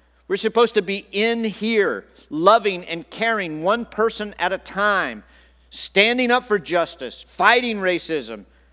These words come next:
standing up for mercy, but impregnating the society and the culture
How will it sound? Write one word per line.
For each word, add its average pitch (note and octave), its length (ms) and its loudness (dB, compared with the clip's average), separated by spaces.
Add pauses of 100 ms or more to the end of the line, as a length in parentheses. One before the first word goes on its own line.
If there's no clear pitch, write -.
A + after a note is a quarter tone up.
(380)
standing A#3+ 540 2
up A#3+ 180 0
for G#3 140 -2
mercy, D#3+ 640 -2 (1300)
but E3 100 -2
impregnating G#3 840 0
the F3+ 80 -2
society E3+ 800 -2
and E3 160 -2
the D#3+ 80 -2
culture F3 720 -4